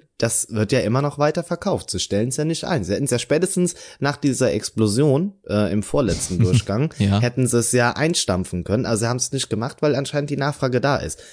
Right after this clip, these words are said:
Speaker 1: Aber ich bin da auch voll auf deiner Seite. Für mich persönlich erschließt es sich nicht ganz. Also,
Speaker 2: Es hat
Speaker 1: keine
Speaker 2: sich
Speaker 1: Ahnung.
Speaker 2: aber immer nur so gut verkauft oder weiterverkauft, weil's auch wirklich mehr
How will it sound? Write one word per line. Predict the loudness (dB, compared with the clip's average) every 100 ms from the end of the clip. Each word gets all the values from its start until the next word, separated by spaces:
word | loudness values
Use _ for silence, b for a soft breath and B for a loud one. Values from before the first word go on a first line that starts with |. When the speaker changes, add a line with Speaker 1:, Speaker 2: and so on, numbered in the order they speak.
| B
Speaker 1:
Aber | 0 0
ich | 0
bin | 0
da | 2
auch | 2 0 -2
voll | 0 0
auf |
deiner | 2 0 2
Seite. | 2 2 2 0 B B B _ -20 -18 -6
Für | -2
mich | 0 -2
persönlich | 0 2 2 2
erschließt | 0 2 0 0
es | -4
sich | -4 -6
nicht | -8
ganz. | -4 -2 -4 -6 -4
Also, | 0 4 2 0 -6 _ -6
Speaker 2:
Es | -2
hat | -2 -2
Speaker 1:
keine | -2 2
Speaker 2:
sich | 2 2
Speaker 1:
Ahnung. | 0 2
Speaker 2:
aber | 2 2 -2
immer | 0 2 4
nur | 4 4
so | 2
gut | 0 -2
verkauft | -2 -4 0 2 2 0
oder | 0 2
weiterverkauft, | 0 -2 -4 -2 -2 0
weil's | -2
auch | 0 -2 0
wirklich | 0 -2 -4 B B B
mehr | 2 4 4 2